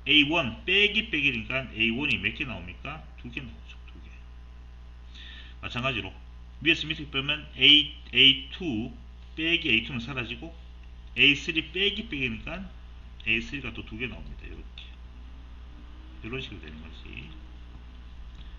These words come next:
홀수 번째만 이렇게. 그런 게 전부 다 두 개씩 있는데 그 값이, 자, 얼마야? 일공이사. 요거 일공이삼이지. 음. 일공이삼에서 삼백사십일을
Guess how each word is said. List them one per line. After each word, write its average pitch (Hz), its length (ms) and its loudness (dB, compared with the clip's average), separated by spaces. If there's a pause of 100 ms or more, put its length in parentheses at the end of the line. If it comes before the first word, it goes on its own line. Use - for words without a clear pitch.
(640)
홀수 127 260 -4
번째만 82 640 -8
이렇게. - 160 -12 (760)
그런 127 200 -4
게 113 80 -8
전부 120 220 -4
다 104 60 -12
두 123 100 -8
개씩 147 240 -4
있는데 90 300 -10 (580)
그 135 120 -2
값이, 107 680 2 (460)
자, - 60 -14 (480)
얼마야? 101 340 2 (680)
일공이사. 143 720 6 (240)
요거 95 220 -6
일공이삼이지. 131 760 -2 (420)
음. 226 120 -12 (840)
일공이삼에서 120 840 -2 (540)
삼백사십일을 117 760 -2